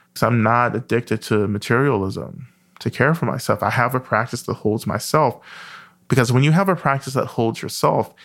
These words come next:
you easily begin to hold others, because the ways that I hold others is just an extension of what I do for myself,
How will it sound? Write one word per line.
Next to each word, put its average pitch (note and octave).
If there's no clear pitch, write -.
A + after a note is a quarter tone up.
you C3
easily B2
begin A2+
to G#2+
hold G#2+
others, -
because -
the A#2+
ways B2+
that A#2
I -
hold A2+
others D3+
is -
just -
an C3
extension B2
of A2+
what A2
I G#2
do A2+
for -
myself, -